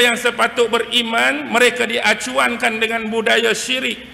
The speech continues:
Mereka diacuankan dengan budaya khurafat. Mereka diacuankan dengan budaya dongeng. Mereka diacuankan dengan budaya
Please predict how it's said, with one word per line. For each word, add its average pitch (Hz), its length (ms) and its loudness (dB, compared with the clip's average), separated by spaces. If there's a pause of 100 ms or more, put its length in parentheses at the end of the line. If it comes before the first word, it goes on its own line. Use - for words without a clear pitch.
(240)
Mereka 247 400 4
diacuankan 240 880 2
dengan 233 320 0
budaya 240 480 4
khurafat. 233 960 0
Mereka 240 320 4
diacuankan 240 880 2
dengan 233 320 0
budaya 202 480 2
dongeng. 117 560 0 (220)
Mereka 240 340 2
diacuankan 233 880 0
dengan 233 320 -2
budaya 233 560 2